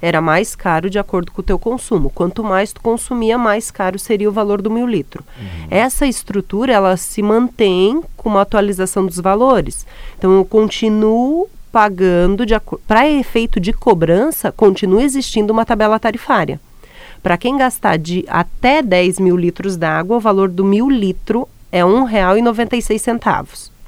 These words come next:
Speaker 1: Pra quem gastar de onze a vinte e cinco, é de, o valor do mil litro é nove reais e onze centavos.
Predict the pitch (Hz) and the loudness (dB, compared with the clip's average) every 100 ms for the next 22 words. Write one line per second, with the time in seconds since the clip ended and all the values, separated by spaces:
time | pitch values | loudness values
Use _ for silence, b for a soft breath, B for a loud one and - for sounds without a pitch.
0 | - - - - B B B - 175 208 | -18 -20 -20 -20 B B B -8 -4 -2
1 | 226 220 208 202 196 214 226 262 254 170 | -2 -2 -2 -2 2 4 4 4 0 0
2 | 170 175 165 220 - - 185 - 196 240 | 2 2 0 -2 -2 -4 -6 -2 0 2
3 | 294 - - - b b b b - 156 | 0 -2 -10 -12 b b b b -6 -4
4 | 156 170 156 - - 175 175 170 175 170 | -2 -2 -4 -6 -6 0 0 4 4 4
5 | 202 196 170 190 190 262 269 202 - - | 2 0 0 2 4 4 4 2 -2 0
6 | 233 196 180 175 202 233 220 175 180 214 | 2 4 4 6 4 2 0 2 2 2
7 | 214 214 220 - 233 233 226 139 - - | 0 0 -2 -6 -6 -2 0 0 -2 -8
8 | - | -8